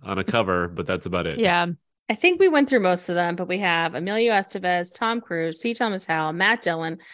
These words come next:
Speaker 3: The Machio, Peace Ways, and Rob Lowe. Those are kind of the main guys, right? And then, um, we got Diane Lane, a little young Diane Lane in there. Uh, adorable.
Speaker 1: She looks
Speaker 3: And
Speaker 1: completely different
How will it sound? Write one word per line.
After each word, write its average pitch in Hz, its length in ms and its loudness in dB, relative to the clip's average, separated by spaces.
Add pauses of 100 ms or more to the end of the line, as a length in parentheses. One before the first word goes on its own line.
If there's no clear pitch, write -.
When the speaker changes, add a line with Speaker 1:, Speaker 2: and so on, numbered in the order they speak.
(260)
Speaker 3:
The 196 80 2
Machio, 165 840 4 (220)
Peace 262 340 2
Ways, 165 540 0 (460)
and 170 120 -6
Rob 170 260 2
Lowe. 160 500 0 (100)
Those 180 180 -6
are 180 60 -6
kind 170 200 -4
of 160 60 -10
the 165 60 -4
main 160 320 -2
guys, 139 380 -6
right? 151 440 -2 (180)
And 170 160 -8
then, 160 380 -4
um, 151 560 -4 (460)
we 180 100 -4
got 175 240 0
Diane 190 480 4
Lane, 160 400 -2
a - 80 -4
little 175 260 -4
young 175 340 0
Diane 165 400 2
Lane 160 280 -2
in 147 120 -2
there. 143 380 -2 (460)
Uh, 160 240 0
adorable. 151 840 0 (320)
Speaker 1:
She - 140 -2
looks 175 100 4
Speaker 3:
And 175 200 6 (160)
Speaker 1:
completely 151 480 2
different 85 560 -2